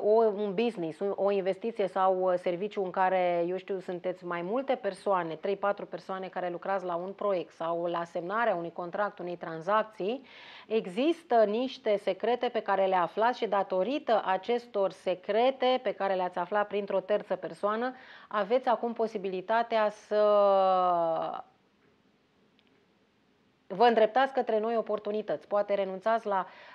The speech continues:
uh, un lucru care va fi fă-, la semnarea unui, uh, tra-, tra-, tratat, la semnarea unei tranzacții care ulterior va fi, uh, pricinuit, uh, neajunsuri. Haideți să vedem, uh,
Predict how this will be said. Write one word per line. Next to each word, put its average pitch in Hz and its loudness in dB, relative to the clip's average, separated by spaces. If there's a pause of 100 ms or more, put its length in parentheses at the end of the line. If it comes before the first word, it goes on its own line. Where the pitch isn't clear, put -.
(100)
uh, 180 0
un 196 -2
lucru 214 -4
care 196 -2
va 185 0
fi 180 -4
fă-, 190 -4
la 190 2
semnarea 202 -2
unui, 180 -4
uh, 170 -2 (100)
tra-, 190 -2
tra-, 185 -2
tratat, 180 -2
la 175 4
semnarea 196 2
unei 180 -2
tranzacții 180 -4
care 185 -2 (240)
ulterior 226 2
va 202 0
fi, 208 -2
uh, 180 -2
pricinuit, 196 -6
uh, 170 -2 (300)
neajunsuri. 185 -6 (3500)
Haideți - 0
să 220 2
vedem, 214 4
uh, 185 0